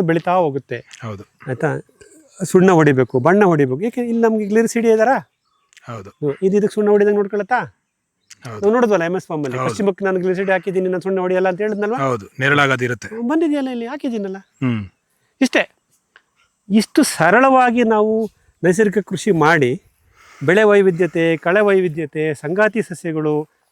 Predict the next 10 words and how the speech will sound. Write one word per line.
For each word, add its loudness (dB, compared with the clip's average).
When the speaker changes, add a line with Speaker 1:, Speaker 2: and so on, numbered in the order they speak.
Speaker 1:
ಹನಿ -6
ನೀರಾವರಿ, 0
ಆಮೇಲೆ -4
ಇದು -4
ಸ್ಪ್ರಿಂಕ್ಲರ್ -4
ಬೇಸ್ಡ್ -4
ಮೈಕ್ರೋ -2
ಇರಿಗೇಷನ್ನು -2
ಎಲ್ಲ 2
ಮಾಡ್ಕೊಳ್ಳೋಕ್ಕೆ 0